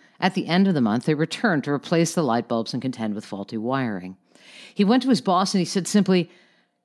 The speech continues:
"You know, for the cost of inexpensive pink gels, we could turn the bridge pink for October." And so it happened. The bridge was spectacular, and there was no mistaking the symbolism. I remember driving over the bridge that month, and it was the stuff goosebumps are made of.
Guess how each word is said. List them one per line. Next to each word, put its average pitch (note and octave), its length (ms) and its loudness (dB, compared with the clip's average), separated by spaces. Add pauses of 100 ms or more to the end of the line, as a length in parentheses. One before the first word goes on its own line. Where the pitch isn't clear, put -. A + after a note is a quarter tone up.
(160)
"You A3+ 80 6
know, B3 220 6
for - 140 0
the G3 80 6
cost - 400 0
of F#3 120 4
inexpensive G3 640 2
pink D#3+ 200 -2
gels, F3 380 -4
we F3+ 140 0
could G#3+ 160 0
turn G3 220 2
the E3 80 0
bridge D#3 420 -2
pink - 280 -10
for C3 200 -6
October." - 560 -6 (760)
And C#3 100 -2
so C3+ 200 0
it C3+ 80 -4
happened. F#2+ 420 -6 (400)
The F3 80 0
bridge F#3 240 2
was F3+ 160 0
spectacular, - 960 -6 (920)
and D#3 100 -4
there D3+ 80 2
was C#3 140 0
no D#3 240 4
mistaking C3 480 2
the A2+ 40 2
symbolism. G2 640 -6 (1300)
I D#3 60 -8
remember E3 360 2
driving C3+ 380 2
over C3 160 -2
the B2 80 -2
bridge B2+ 260 -4
that A#2 140 -2
month, A2+ 200 -4
and A#2 120 -2
it A#2 120 -4
was A#2 160 -8
the G#2+ 120 -10
stuff C#3 400 -4
goosebumps A2+ 460 0
are G#2+ 60 -2
made G2+ 180 -4
of. G2 320 -10